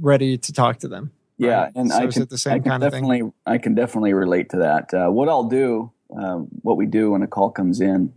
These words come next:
Speaker 2: is, um, we'll, we'll skip trace it just to see if, if it comes up with the name and cross-reference it with our list. That way we, we've at least got an address and can have the house pulled up in, uh, like, Google Maps.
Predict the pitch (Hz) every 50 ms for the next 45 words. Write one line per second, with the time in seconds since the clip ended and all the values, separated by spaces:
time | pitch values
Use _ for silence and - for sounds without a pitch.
0 | _ - 87 87 87 87 87 92 87 82 85 80 - 117 - _ _ _ _ _
1 | _ _ _ _ _ _ _ _ _ - 110 117 113 104 98 90 - 98 98 98
2 | - - - 117 - - 104 95 92 - - 92 92 - - _ _ _ _ _
3 | _ _ 107 120 120 - 104 101 - 117 113 107 104 104 101 - 101 101 - -
4 | - - - - - - - - 95 92 110 113 87 - - 110 101 - 95 95
5 | 95 98 98 101 113 107 117 - - - 87 87 85 - - 98 87 - - -
6 | 98 92 82 82 - - - - 92 92 92 87 85 95 95 95 - - 120 120
7 | - 131 123 117 117 113 87 101 113 110 - - - 110 117 - - 117 110 110
8 | 101 - 95 - 101 95 95 101 113 - - - - - - 78 85 85 - 120
9 | 123 120 98 98 95 - 107 - - 69 113 117 - - - - 110 98 98 92
10 | 90 - - 95 92 90 80 82 76 69 71 - - 73 92 95 87 87 87 82
11 | 80 82 - - - - - - -